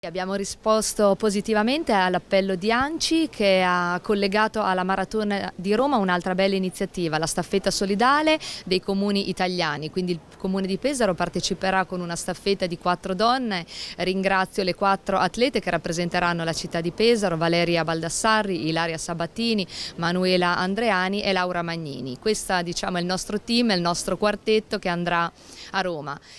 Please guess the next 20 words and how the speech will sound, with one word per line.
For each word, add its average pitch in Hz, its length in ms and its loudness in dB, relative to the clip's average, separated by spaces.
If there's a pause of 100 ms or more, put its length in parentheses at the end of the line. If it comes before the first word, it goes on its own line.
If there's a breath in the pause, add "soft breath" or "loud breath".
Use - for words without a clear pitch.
(100)
È 175 220 -2
una 180 180 -2
staffetta 196 540 -4
appunto 196 320 -4
solidale, 226 800 0
ma 175 400 2
andiamo 196 340 2
lì 208 160 2
anche 208 180 -2
con 180 280 -4
un 175 280 -4
messaggio 190 460 0
ben 180 160 -2
preciso, 165 440 -4
una 156 100 -2
staffetta 180 420 -2
di 208 140 2
donne, 196 320 2
vogliamo 175 520 -2
sostenere 196 760 -2